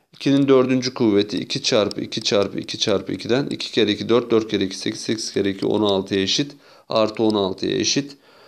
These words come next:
Eksi otuz altı ile on altıyı toplamam istendi benden. Şimdi bakın bu iki sayıyı toplarken işareti zıt olduğu için birbirini götürür. Otuz altıdan on altıyı çıkarıyorum. Yirmi kalır. Büyük olan sayının işareti devreye girer.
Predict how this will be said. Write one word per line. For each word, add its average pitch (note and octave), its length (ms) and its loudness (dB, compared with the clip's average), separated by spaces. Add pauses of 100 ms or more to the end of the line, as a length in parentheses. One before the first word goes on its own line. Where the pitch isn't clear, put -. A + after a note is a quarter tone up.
(240)
Eksi - 260 -2
otuz C#3 180 -2
altı C3 260 4
ile A#2 80 4
on A#2 140 4
altıyı A2+ 360 0
toplamam A2+ 520 2
istendi F#2+ 480 -2
benden. G2 440 0 (520)
Şimdi C3 240 -2
bakın B2+ 240 2
bu B2 80 6
iki B2 120 -2
sayıyı A#2+ 300 2
toplarken A#2 680 2 (300)
işareti A#2 480 2
zıt A#2 240 -4
olduğu G#2 220 4
için A#2+ 260 0
birbirini G#2 440 2
götürür. G#2+ 460 0
Otuz - 280 -6
altıdan G#2+ 460 2
on A2 100 2
altıyı G#2 360 2
çıkarıyorum. G#2 640 0 (300)
Yirmi A2+ 320 2
kalır. A#2 440 0 (440)
Büyük D#3 220 4
olan A2 240 4
sayının A#2 280 4
işareti A2 580 0
devreye G2 360 4
girer. C3 300 0